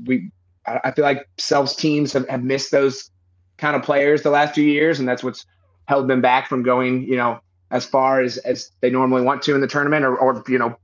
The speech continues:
winning the Big Twelve like they did forever. Um, but I, I do, I still like the,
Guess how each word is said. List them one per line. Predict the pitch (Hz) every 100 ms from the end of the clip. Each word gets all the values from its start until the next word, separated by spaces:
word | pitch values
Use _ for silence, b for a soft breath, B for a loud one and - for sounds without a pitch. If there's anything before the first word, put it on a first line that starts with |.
| -
winning | 123 139 139
the |
Big | 135 139
Twelve | - 143 165 156
like | 135
they | 139
did | 131 147 143
forever. | 139 131 127 _ _ _ _ _ _ _ 135 143 180 196 - _ -
Um, | 143 147 135 123 110 107 _ _ _ _ _ -
but | 147 147
I, | 147 139 151
I |
do, | 143 170 170 160 139 135 _ -
I | 175
still | - 233
like | 208 202
the, | 190